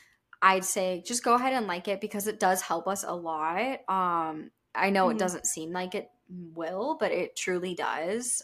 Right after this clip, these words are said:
Speaker 1: Um,
Speaker 2: It really does. And those
Speaker 1: and then
Speaker 2: likes, yeah,
Speaker 1: Yeah, and
Speaker 2: go
Speaker 1: if
Speaker 2: ahead.
Speaker 1: you,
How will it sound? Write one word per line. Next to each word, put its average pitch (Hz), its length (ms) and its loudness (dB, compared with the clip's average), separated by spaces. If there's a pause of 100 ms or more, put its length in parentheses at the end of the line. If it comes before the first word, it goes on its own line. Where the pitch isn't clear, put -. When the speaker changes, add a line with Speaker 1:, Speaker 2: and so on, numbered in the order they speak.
Speaker 1:
Um, 170 420 -2
Speaker 2:
It 220 200 0
really 208 240 2
does. 190 400 2
And 285 160 4
those 311 100 8
Speaker 1:
and 254 120 4
then 240 80 6
Speaker 2:
likes, - 560 2 (460)
yeah, 208 220 0
Speaker 1:
Yeah, 254 240 6
and 240 80 0
Speaker 2:
go 277 60 4
Speaker 1:
if 262 40 0
Speaker 2:
ahead. 277 140 -4
Speaker 1:
you, - 40 -20